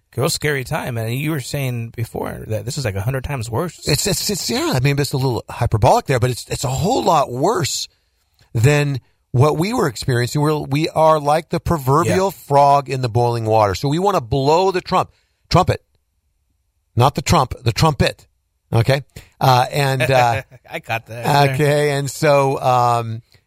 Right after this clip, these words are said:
Speaker 2: you know, uh, there's no conclusive explanation, but we're gonna get into that further into the program. And we also have some other important, uh, concerns that we need to talk about. Um, again, religious, religious, uh, persecution is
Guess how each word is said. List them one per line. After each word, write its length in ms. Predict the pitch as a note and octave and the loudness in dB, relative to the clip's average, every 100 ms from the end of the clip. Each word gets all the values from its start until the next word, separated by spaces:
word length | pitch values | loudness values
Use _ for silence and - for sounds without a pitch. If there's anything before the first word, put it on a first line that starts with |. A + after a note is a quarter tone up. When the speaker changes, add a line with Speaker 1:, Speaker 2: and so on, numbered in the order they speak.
| _ - | _ 0
Speaker 2:
you 80 | C#3+ | 4
know, 260 | C#3+ C#3 | 4 2
uh, 540 | C#3+ - C3 B2+ C#3 C#3 | 0 0 2 2 0 -2
there's 240 | C#3+ C3 | -2 0
no 100 | G3 | -2
conclusive 520 | - E3+ - F3 - | -2 -6 -2 -2 0
explanation, 500 | D3 - C#3+ C3+ - | -2 0 0 0 0
but 60 | B2 | 0
we're 100 | G2+ | 0
gonna 140 | F3 | -2
get 160 | G3 G3 | -2 -2
into 180 | G#3 C#3+ | -2 0
that 260 | A2 G2+ - _ | 2 2 -2 _
further 400 | C#3 C3+ C3 B2 _ _ | -2 0 -2 -4 _ _
into 220 | D3+ C#3 | -2 0
the 80 | A#2 | 0
program. 680 | - C3 B2+ A2 G2+ G2 A2 | 0 2 2 2 0 0 -2
And 280 | - A#2+ A#2 _ _ | -2 -2 -4 _ _
we 120 | - D#3 | 0 2
also 220 | G#3 G#3+ | 2 -2
have 120 | F#3+ | -4
some 140 | D3 D3 | -4 -2
other 180 | F#3+ | -2
important, 640 | F#3 D3+ D#3+ D#3 B2 - B2 | -2 -2 -2 -2 -4 -6 -2
uh, 160 | G2+ | -2
concerns 680 | - B2+ A#2+ - C3+ A2 F#2+ | 0 -2 0 0 2 0 -2
that 120 | - | -4
we 120 | A2+ | -2
need 180 | A#2 A2 | -2 -2
to 60 | A2 | -6
talk 380 | - A2+ A#2 | 2 2 2
about. 380 | G2+ F#2+ E2 D#2+ - _ _ - | 0 0 0 -2 -6 _ _ -2
Um, 300 | A2 G#2+ G#2+ - _ - | 0 2 -2 -10 _ -4
again, 280 | A#2+ C#3 | 0 2
religious, 440 | B2 B2 B2 B2 - | 0 -2 -4 -6 -6
religious, 500 | C#3+ C3 A#2 C3+ - | 0 0 0 -2 -4
uh, 200 | - A#2 | -2 -2
persecution 680 | - - - A#2 D3+ - C#3+ | 0 0 0 -2 -2 0 0
is 240 | G#2+ F#2+ | -2 -4